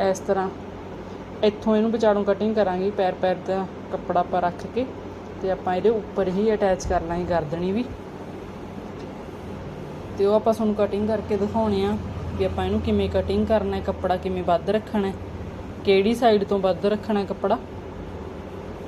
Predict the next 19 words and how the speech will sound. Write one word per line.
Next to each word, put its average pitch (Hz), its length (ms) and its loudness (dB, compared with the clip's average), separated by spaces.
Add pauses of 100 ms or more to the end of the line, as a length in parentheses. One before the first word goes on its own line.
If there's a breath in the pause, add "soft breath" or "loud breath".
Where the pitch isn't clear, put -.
(920)
ਕਿਉਂਕਿ 208 320 2
ਜਿਹੜਾ 220 260 6
ਕੱਪੜਾ 220 300 2
ਸਿਲਾਈ 202 360 4
'ਚ 202 100 0
ਆਉਣਾ 190 320 0
ਹੁੰਦਾ 190 240 2
ਜਿਹੜੀ 196 280 4
ਸਾਈਡ, 202 280 4
ਉਹ 190 300 2
ਸਾਈਡ 202 280 2
ਆਪਾਂ 190 220 0
ਨੂੰ 190 100 0
ਕੱਪੜਾ 190 300 -2
ਹਮੇਸ਼ਾ 185 340 0
ਵੱਧ 175 260 2
ਰੱਖਣਾ 208 300 0
ਪੈਂਦਾ 185 280 0
ਹੈ। 285 60 -2